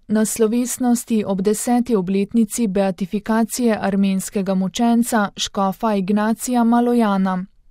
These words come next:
V dneh kardinalovega obiska pa je potekalo še škofovsko posvečenje novega armenskega ordinarja za vzhodno Evropo,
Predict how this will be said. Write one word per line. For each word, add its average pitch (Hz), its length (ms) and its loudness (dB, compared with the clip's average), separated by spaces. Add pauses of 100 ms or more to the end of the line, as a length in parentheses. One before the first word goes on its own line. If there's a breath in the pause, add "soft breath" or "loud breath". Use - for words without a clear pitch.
(680 loud breath)
V 208 140 2
dneh 220 340 4
kardinalovega 196 840 0
obiska 214 580 -2
pa 202 160 -2
je 196 140 0
potekalo 214 600 -2
še 196 220 -2
škofovsko 104 720 -4
posvečenje 226 800 0
novega 190 560 0
armenskega 196 760 -2
ordinarja 208 680 0
za 190 160 -2
vzhodno 190 520 -2
Evropo, 208 580 0